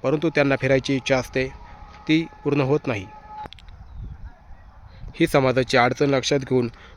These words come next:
मी राजगुरुनगर परिसरातील विविध लोकेशन आपल्याला मोबाईलमार्फत दाखवणार आहोत,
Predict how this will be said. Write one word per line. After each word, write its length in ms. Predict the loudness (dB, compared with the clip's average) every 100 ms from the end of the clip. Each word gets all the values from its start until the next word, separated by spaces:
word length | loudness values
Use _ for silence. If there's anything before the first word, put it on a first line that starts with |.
| -2
मी 80 | 4
राजगुरुनगर 540 | 4 4 4 6 6
परिसरातील 680 | 4 0 0 0 0 -2 -6 -8 -20 -20 -8
विविध 260 | 0 2 4
लोकेशन 460 | 4 4 0 0 0
आपल्याला 380 | 0 0 -2 -2 -10 -20 -20 -20 -20 -6
मोबाईलमार्फत 520 | 0 0 2 0 0
दाखवणार 420 | 4 4 4 -2
आहोत, 120 | -2